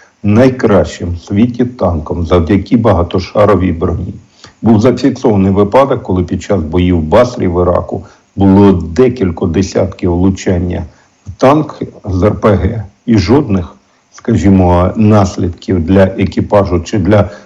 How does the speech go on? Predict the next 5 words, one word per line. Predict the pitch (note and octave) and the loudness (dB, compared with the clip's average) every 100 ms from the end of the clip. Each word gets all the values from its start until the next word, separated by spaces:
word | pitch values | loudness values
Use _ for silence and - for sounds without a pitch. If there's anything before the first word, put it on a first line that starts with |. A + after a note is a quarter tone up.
| _ | _
боєздатності | G2+ A2 F2 F2 G2 F2+ F#2+ - A#2 | 0 2 2 0 -2 -2 -6 -6 -6
самого | F#2+ G#2+ G2 F2 D2+ | -4 0 0 0 -4
танку | E2 - E2+ - G#2 - | -6 -6 -6 -6 -10 -10
це | - A#2+ | 0 2
немало. | A#2 G#2+ G#2+ G2 G#2 F#2+ E2 F2 | 4 2 2 2 2 2 0 -2